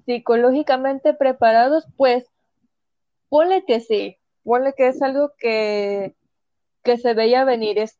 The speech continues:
que, pues, mm, realmente no, em, bueno, o sea, tengo la idea, pero <laughs> ando buscando las palabras como para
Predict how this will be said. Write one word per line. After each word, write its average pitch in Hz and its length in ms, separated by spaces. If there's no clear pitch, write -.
que, 247 460
pues, 233 460
mm, 240 340
realmente 339 960
no, 262 800
em, 202 380
bueno, 220 220
o 208 40
sea, 214 100
tengo 233 200
la 254 80
idea, 233 200
pero 226 180
<laughs> 240 80
ando 254 180
buscando 240 320
las 233 100
palabras 214 380
como 220 200
para 185 300